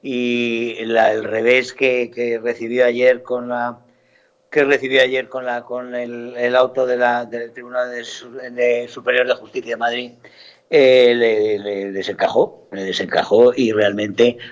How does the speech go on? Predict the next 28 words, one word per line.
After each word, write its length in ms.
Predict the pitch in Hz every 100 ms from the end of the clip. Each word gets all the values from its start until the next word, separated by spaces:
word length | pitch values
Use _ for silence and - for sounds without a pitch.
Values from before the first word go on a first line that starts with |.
| -
ha 120 | 113
arrastrado 680 | 139 139 - - 113 143
a 100 | 135
todo 240 | - 120 139
ese 220 | 131 123
gobierno, 480 | 107 101 127 135 127
lo 100 | 110
cual 240 | 107 131
demuestra 680 | 127 98 107 120 - 135 - - _ -
la 260 | 104 104
catadura 800 | 107 101 90 90 127 139 107 85
de 200 | 87 98
toda 420 | 92 - 127 139 131
la 140 | 101
gente, 480 | - 123 120 - 104
de 100 | 92
toda 280 | - 139 165
esa 200 | - 90
banda, 640 | 113 151 143 82 71 - 87
hay 140 | 113
que 160 | - 120
decirlo. 540 | 85 - 127 123 - - - -
Lo 160 | 117 113
decía 460 | 110 101 131 147
Albert 320 | 151 139 151
Rivera 580 | 143 127 123 143 156 135
y 160 | 117 117
algunos 560 | 117 120 143 151 143